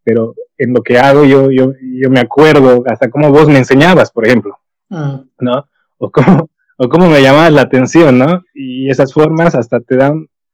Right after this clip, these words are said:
Speaker 1: otras formas de, de aprender las cosas, ¿no?
Speaker 2: Y ha-, hablando un poco, dices, las cosas que uno lee, las cosas que uno ve, eh, también te nutren. ¿Tienes alguna película, un libro,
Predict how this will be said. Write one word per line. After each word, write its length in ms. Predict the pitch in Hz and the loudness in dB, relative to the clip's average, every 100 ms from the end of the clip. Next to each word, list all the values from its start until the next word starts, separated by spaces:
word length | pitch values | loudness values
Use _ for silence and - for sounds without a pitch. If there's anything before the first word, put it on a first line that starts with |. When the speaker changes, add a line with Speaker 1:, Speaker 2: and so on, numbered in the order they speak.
| _ _ _ _ _ - | _ _ _ _ _ -6
Speaker 1:
otras 300 | 139 139 147 | -2 0 2
formas 320 | 151 147 127 | 2 2 0
de, 120 | 117 | -4
de 120 | 113 | -2
aprender 500 | 113 - 120 120 131 123 | -2 0 0 2 0 0
las 160 | 107 | -4
cosas, 360 | - 104 - 107 | -6 -12 -12 -18
¿no? 180 | 123 151 _ _ _ _ _ _ _ _ _ _ _ _ | -14 -14 _ _ _ _ _ _ _ _ _ _ _ _
Speaker 2:
Y 260 | 185 185 | 0 2
ha-, 160 | 180 180 | 2 2
hablando 380 | 185 175 208 220 | 2 2 2 0
un 40 | |
poco, 400 | 196 196 202 190 | -2 0 0 0
dices, 380 | 185 170 180 - | 0 -2 -2 -2
las 180 | 165 - | -4 -2
cosas 280 | 156 175 165 | -2 -2 -2
que 80 | 170 | -4
uno 140 | 156 | -2
lee, 320 | 143 156 143 135 | 2 2 2 2
las 200 | 131 - | -2 -2
cosas 260 | 147 143 | -4 -4
que 80 | 139 | -6
uno 180 | 135 127 | -6 -2
ve, 360 | 131 139 139 147 | -2 -2 -8 -10
eh, 320 | 147 127 123 _ _ _ _ _ _ _ | -6 -6 -8 _ _ _ _ _ _ _
también 320 | - 127 139 | -4 -2 0
te 100 | 131 | 0
nutren. 460 | 135 143 143 127 127 - - _ _ | 0 0 -2 -4 -6 -14 -18 _ _
¿Tienes 480 | 151 196 202 196 - | 0 2 2 -2 -2
alguna 380 | 151 165 165 - | 0 0 -2 -2
película, 800 | 139 170 - 165 156 151 143 135 | -2 -2 -4 0 0 0 -4 -6
un 60 | 135 | 0
libro, 300 | 165 165 | 0 4